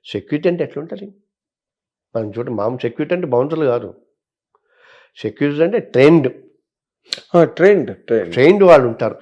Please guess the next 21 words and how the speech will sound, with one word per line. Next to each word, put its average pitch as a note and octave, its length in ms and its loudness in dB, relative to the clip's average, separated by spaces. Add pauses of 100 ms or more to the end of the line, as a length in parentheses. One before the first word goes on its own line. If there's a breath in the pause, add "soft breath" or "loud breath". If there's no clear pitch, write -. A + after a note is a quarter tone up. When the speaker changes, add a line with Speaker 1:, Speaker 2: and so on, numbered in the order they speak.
Speaker 2:
వెల్ D#3+ 160 2
ట్రైన్డ్. C3+ 380 2
Speaker 1:
వెల్ F#3 220 6
ట్రైన్డ్ G3 300 4
ఉంటారు, E3 360 0
వెల్ C#3+ 260 0
డిసిప్లిన్డ్ D#3 520 -2
ఉంటారు. D3+ 560 -2 (340 loud breath)
ఆ, B2 400 2
అన్నిటికీ E3 340 2
ప్రిపేర్ D3+ 360 4
అయి D3+ 140 6
ఉంటారు. C3+ 560 -2
మనకు A#2+ 600 -4
ఏజెన్సీస్ C#3 640 -2
ఉంటాయి, C3 280 -4
వగైరా C3 400 0
ఉంటాయి, B2+ 300 -4
అన్ని A3+ 460 -6
రకాలుగా G3 560 -2
ఉంటాయి. B2+ 320 -8